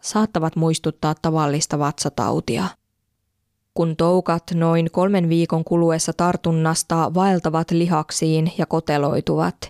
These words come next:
yleisimmät oireet ovat korkea kuume ja päänsärky. Lisäksi voi esiintyä muun muassa lihaskipuja, turvotusta lihaksissa ja silmän ympäryyksissä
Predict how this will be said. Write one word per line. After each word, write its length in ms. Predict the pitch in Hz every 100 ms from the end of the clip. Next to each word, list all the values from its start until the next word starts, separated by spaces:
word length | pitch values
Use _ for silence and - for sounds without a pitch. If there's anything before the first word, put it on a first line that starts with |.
| - - - -
yleisimmät 560 | 165 170 165 165 165 -
oireet 460 | 165 170 160 160 160 -
ovat 220 | 160 160
korkea 500 | - 190 190 - 160 160
kuume 480 | 170 160 156 156 170 -
ja 140 | 160
päänsärky. 840 | - 151 151 170 185 156 - 196 - - _ _ _ _ _ _ _ _ _ -
Lisäksi 480 | 165 165 202 - 165
voi 220 | 170 165
esiintyä 520 | 170 175 165 160 160
muun 280 | 160 165 165
muassa 540 | 165 160 165 - 165 -
lihaskipuja, 840 | 160 175 185 - 180 175 170 170 170 _
turvotusta 680 | - 170 170 170 165 - 160
lihaksissa 680 | 165 180 180 - 165 - 151 -
ja 80 | 180
silmän 380 | 170 175 170
ympäryyksissä 840 | 156 170 160 160 - - 160 -